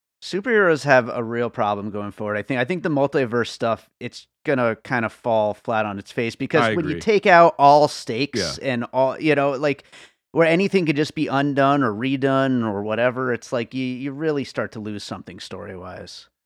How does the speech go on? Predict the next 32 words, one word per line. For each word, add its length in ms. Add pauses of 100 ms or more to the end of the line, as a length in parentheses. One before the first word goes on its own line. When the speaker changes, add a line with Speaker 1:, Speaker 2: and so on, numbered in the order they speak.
(400)
Speaker 2:
I, 260
I 100
think 180
what's 160
interesting 640
is 480 (320)
we're 120
gonna 260
ha-, 60
we 120
have 100
two 180
Sony 380
properties 520
coming 260
out 180
a 80
month 300
away 240
from 200
each 160
other. 320
One 300
is 200
a 80
Ghostbusters 680
reboot, 540 (200)
and 360
one 420
is 480
a 280 (200)
Ghostbusters 640